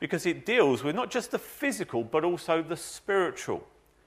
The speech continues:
And it's all about spiritually seeing or not. And the first thing I want you to see is this. To be able to see,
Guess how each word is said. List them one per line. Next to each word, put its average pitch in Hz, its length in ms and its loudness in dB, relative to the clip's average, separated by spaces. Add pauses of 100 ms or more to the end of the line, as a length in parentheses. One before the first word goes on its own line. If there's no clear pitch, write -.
(340)
And 139 100 -2
it's 147 120 -6
all 233 240 4
about 123 320 6
spiritually 160 520 -2
seeing 120 640 -4
or 107 380 -6 (120)
not. 110 440 -6
And 127 100 -8
the 147 40 -6
first 240 360 0
thing 226 120 -2
I 165 60 2
want 123 180 2
you 104 60 -8
to 117 120 -8
see 107 240 0
is 101 100 -8
this. 117 340 0 (320)
To - 80 -12
be 165 100 6
able 240 180 8
to 220 80 -2
see, 123 280 6